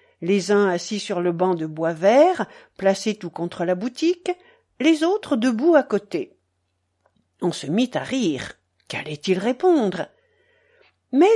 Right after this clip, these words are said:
il ne parut nullement embarrassé. « Venez seulement avec moi, dit-il, et ce qui vous est dû vous sera payé. » Là-dessus,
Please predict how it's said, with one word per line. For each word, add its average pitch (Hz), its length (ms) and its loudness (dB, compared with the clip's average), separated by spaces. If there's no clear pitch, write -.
il 349 140 8
ne 311 80 8
parut 240 420 2
nullement 277 460 4
embarrassé. « 208 720 -4
Venez 320 480 4
seulement 214 420 4
avec 160 320 -4
moi, 160 440 0
dit-il, 165 640 -8
et 220 80 2
ce 302 160 0
qui 294 180 0
vous 294 260 2
est 320 120 4
dû 339 260 4
vous 254 200 -4
sera 302 340 4
payé. » 302 460 2
Là-dessus, 233 580 0